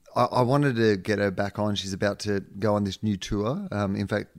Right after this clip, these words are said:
uh, when we record this about a week ago, she was two days away from opening her brand new show, Rage and Rainbows, at Hamer Hall. Hamer Hall's like, you know, two and a half thousand people. It's one of the most prestigious venues in Melbourne if you're not from Melbourne. And,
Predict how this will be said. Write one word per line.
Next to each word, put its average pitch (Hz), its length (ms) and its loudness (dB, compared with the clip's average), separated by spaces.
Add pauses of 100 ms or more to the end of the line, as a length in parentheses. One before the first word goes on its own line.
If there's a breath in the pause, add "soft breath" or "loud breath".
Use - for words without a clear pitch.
(100)
uh, 104 60 -2
when 98 200 -2
we 101 60 -2
record 98 440 -2
this 95 160 -6
about 98 180 -2
a 95 40 -2
week 95 200 -4
ago, 98 320 -2 (420 loud breath)
she 110 120 -4
was 95 140 -4
two 117 180 0
days 98 260 2
away 98 220 2
from 98 220 -2
opening 101 360 0
her 101 140 0
brand 104 340 0
new 101 140 0
show, 98 220 -2
Rage 101 580 0
and 101 300 -2
Rainbows, 101 580 0
at - 180 -6
Hamer 104 300 -2
Hall. 101 360 -2
Hamer 147 200 4
Hall's 104 260 0
like, 101 220 -4
you 113 140 -2
know, 101 120 -6 (640 loud breath)
two 196 140 8
and 120 80 8
a 113 40 4
half 110 180 2
thousand 104 360 0
people. 98 400 -4
It's - 140 -10
one 107 120 -2
of 104 40 0
the 104 60 0
most 104 220 -2
prestigious 98 500 -4
venues 98 380 -2
in 95 80 0
Melbourne 98 340 0
if 98 120 -6
you're 98 60 -4
not 98 140 -6
from 104 160 -4
Melbourne. 101 380 0
And, 98 280 -2